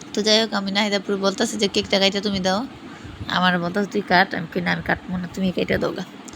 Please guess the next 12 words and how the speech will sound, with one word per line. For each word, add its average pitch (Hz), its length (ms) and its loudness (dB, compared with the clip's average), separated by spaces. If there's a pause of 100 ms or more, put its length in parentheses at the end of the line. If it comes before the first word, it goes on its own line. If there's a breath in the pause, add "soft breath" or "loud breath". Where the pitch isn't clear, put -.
(500 loud breath)
তো 214 80 -2
যাই 226 180 4
হোক 240 120 2
সবাই 220 460 2
এখানে 214 200 -2
দেখুন, 226 200 0
আর 208 160 4 (240)
মাসু 214 300 0
আন্টি 226 240 0
আর 226 100 8
আমার 190 180 2
কাকি 214 340 2